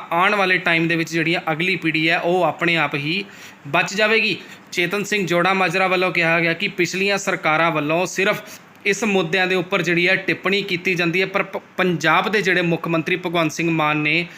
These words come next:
ਉਹ ਲਗਾਤਾਰ ਯੁੱਧ ਨਸ਼ਿਆਂ ਵਿਰੁੱਧ ਜਿਹੜੀ ਹੈ ਇੱਕ ਮੁਹਿੰਮ ਛੇੜੀ ਹੋਈ ਹੈ। ਇਸ ਦਾ ਕਾਫੀ ਜਿਹੜਾ ਪੰਜਾਬ ਦੇ ਵਿੱਚੋਂ ਸਹਿਯੋਗ ਮਿਲਦਾ ਵੀ ਨਜ਼ਰ ਆਉਂਦਾ ਹੈ।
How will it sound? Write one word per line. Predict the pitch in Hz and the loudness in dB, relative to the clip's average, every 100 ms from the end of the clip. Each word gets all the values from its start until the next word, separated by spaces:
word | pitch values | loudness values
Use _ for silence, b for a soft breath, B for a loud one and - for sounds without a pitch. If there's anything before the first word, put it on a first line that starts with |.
| B B | B B
ਉਹ | 170 208 | 0 0
ਲਗਾਤਾਰ | 175 170 208 208 208 - B B - | 2 2 2 2 0 -2 B B -6
ਯੁੱਧ | 151 226 | -2 0
ਨਸ਼ਿਆਂ | 226 196 196 185 | 2 2 2 2
ਵਿਰੁੱਧ | 180 175 | 2 0
ਜਿਹੜੀ | 180 170 170 170 | 0 0 2 2
ਹੈ | |
ਇੱਕ | 180 185 180 | 0 -2 0
ਮੁਹਿੰਮ | 160 165 190 | 2 2 0
ਛੇੜੀ | - 165 170 | 0 2 2
ਹੋਈ | 170 175 | 2 2
ਹੈ। | 180 180 | 0 -2
ਇਸ | 170 | -2
ਦਾ | 196 | 0
ਕਾਫੀ | 185 - 165 214 202 | -2 2 0 2 2
ਜਿਹੜਾ | 175 170 | 4 4
ਪੰਜਾਬ | 170 175 160 156 156 | 2 0 2 0 0
ਦੇ | 165 | -2
ਵਿੱਚੋਂ | 160 151 160 185 190 B B B B - | -2 -2 -2 -2 -4 B B B B -20
ਸਹਿਯੋਗ | - 175 165 175 208 196 | -4 0 2 2 2 2
ਮਿਲਦਾ | 185 175 165 | 2 2 2
ਵੀ | 165 202 214 B - | 2 0 -4 B -4
ਨਜ਼ਰ | 160 165 170 208 | 0 0 2 2
ਆਉਂਦਾ | 208 208 | 2 2
ਹੈ। | 156 - | 0 -4